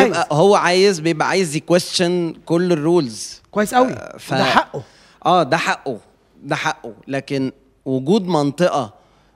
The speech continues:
Speaker 2: آه،
Speaker 1: بس
Speaker 2: رمادية
Speaker 1: اديني
Speaker 2: في
Speaker 1: مثل.
Speaker 2: الحتة المطلقة،
Speaker 1: لا.
Speaker 2: بالنسبة لنا احنا
Speaker 1: لا،
Speaker 2: مطلقة،
Speaker 1: لا.
Speaker 2: بالنسبة لهم هم لسه مش مطلقة، هو
Speaker 1: ميزة،
Speaker 2: لسه مش
Speaker 1: ميزة،
Speaker 2: معلم
Speaker 1: ميزة
Speaker 2: عليها.
Speaker 1: هذا الحوار إننا بنتكلم، بنجيب من الآخر. مثل.
Speaker 2: آه،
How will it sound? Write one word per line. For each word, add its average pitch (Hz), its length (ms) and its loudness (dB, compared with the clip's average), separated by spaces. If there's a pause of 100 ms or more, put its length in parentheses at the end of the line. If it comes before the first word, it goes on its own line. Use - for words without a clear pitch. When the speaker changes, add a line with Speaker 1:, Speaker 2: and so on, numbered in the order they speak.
Speaker 2:
آه، 117 280 -2 (120)
Speaker 1:
بس 131 80 -4
Speaker 2:
رمادية 147 680 2
Speaker 1:
اديني 185 320 -4
Speaker 2:
في - 20 0
Speaker 1:
مثل. 123 80 0
Speaker 2:
الحتة 180 400 -2
المطلقة، 151 680 0
Speaker 1:
لا. 127 60 -4
Speaker 2:
بالنسبة 143 440 0
لنا 190 140 2
احنا 185 140 0
Speaker 1:
لا، 165 60 2
Speaker 2:
مطلقة، 175 200 2
Speaker 1:
لا. 175 100 -2
Speaker 2:
بالنسبة 139 240 -2
لهم 170 140 2
هم 175 180 2
لسه 180 320 0
مش 151 200 -2
مطلقة، 160 420 0
هو 156 140 4
Speaker 1:
ميزة، 156 40 4
Speaker 2:
لسه 190 260 2
مش 170 160 -2
Speaker 1:
ميزة، - 20 -2
Speaker 2:
معلم - 180 2
Speaker 1:
ميزة 254 140 4
Speaker 2:
عليها. 240 200 6
Speaker 1:
هذا 247 140 2
الحوار 220 520 6 (280)
إننا 190 160 -4
بنتكلم، 220 520 0
بنجيب 190 220 2
من 196 60 -2
الآخر. 165 320 0 (280)
مثل. - 200 -10 (1200)
Speaker 2:
آه، 139 420 0